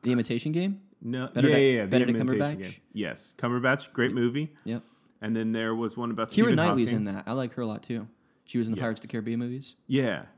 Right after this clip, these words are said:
Speaker 1: yeah,
Speaker 2: Mm-hmm.
Speaker 1: she did a good job. Um, all worth watching.
Speaker 2: Cool.
Speaker 1: So.
Speaker 2: Well, we got a lot of movies that we gotta catch up on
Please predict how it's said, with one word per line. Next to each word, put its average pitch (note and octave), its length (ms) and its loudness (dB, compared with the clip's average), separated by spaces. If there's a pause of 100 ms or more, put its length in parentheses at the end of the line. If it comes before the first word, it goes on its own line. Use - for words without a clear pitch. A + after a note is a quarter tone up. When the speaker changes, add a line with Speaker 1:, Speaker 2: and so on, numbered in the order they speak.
Speaker 1:
yeah, A2+ 80 -4
Speaker 2:
Mm-hmm. C3+ 120 -4
Speaker 1:
she D#3+ 120 -8
did A2+ 140 -6
a - 20 -4
good G#2+ 140 -2
job. F#2 360 -6 (800)
Um, G#2+ 320 -4 (800)
all C#3 100 2
worth D3 240 0
watching. B2 460 -6 (320)
Speaker 2:
Cool. F3+ 220 0
Speaker 1:
So. G#2 120 -8
Speaker 2:
Well, C#3+ 120 4
we G3 80 6
got A3+ 80 6
a G#3+ 40 2
lot E3 140 2
of C3+ 60 2
movies C3+ 320 4
that C3 100 -2
we B2+ 60 0
gotta A#2+ 140 0
catch B2+ 220 -4
up B2+ 160 -4
on A#2+ 280 0